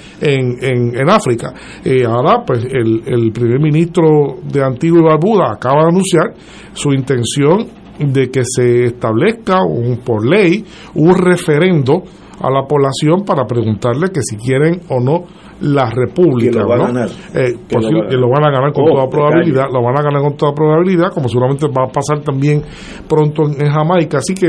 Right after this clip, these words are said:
Speaker 1: veremos cómo continúa el proceso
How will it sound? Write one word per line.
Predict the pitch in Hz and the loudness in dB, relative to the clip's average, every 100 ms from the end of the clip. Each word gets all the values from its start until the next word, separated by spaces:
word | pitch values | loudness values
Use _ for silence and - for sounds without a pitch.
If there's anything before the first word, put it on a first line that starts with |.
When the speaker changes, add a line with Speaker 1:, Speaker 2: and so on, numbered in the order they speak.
| 156 | -2
Speaker 1:
veremos | 143 147 151 190 233 | -2 0 2 0 0
cómo | 180 180 190 202 - - | 0 2 2 0 -6 -4
continúa | 160 139 127 131 175 247 160 170 - - - - | -2 -2 -2 2 2 4 2 0 -6 -20 -20 -4
el | 147 127 | -2 -2
proceso | - 131 143 160 180 190 185 | -2 -2 0 -2 2 0 0